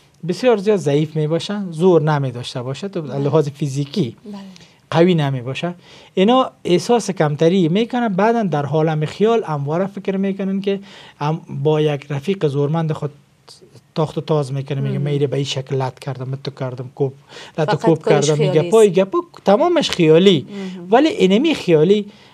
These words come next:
Speaker 1: خ-، امی عالم خیالات جز از شخصیت از انسان می‌شه. بالاخره اینم یک انسان خشن به بار میاره.
Speaker 2: مهم.
Speaker 1: در حالی که اون در عالم خیال به سر برده.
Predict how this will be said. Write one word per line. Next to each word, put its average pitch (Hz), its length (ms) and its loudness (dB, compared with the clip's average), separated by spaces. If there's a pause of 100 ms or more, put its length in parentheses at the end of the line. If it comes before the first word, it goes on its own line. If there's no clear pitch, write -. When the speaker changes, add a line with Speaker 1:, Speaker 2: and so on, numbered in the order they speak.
(140)
Speaker 1:
خ-، - 460 -4
امی 175 300 2
عالم 151 480 2
خیالات 175 500 2
جز 226 180 -2
از 190 180 2
شخصیت 226 500 -2
از 143 140 0
انسان 127 360 -8
می‌شه. 110 340 -16 (760)
بالاخره 247 480 4
اینم 175 260 2
یک 226 240 2
انسان 196 320 -4
خشن 190 400 -6
به 139 100 -4
بار 196 260 0
میاره. 120 400 -8
Speaker 2:
مهم. 190 180 -14 (640)
Speaker 1:
در 165 100 2
حالی 269 280 2
که - 100 -8
اون 285 160 -4
در 170 200 2
عالم 175 340 4
خیال 311 360 2
به 160 140 -2
سر 135 220 -6
برده. 117 420 -14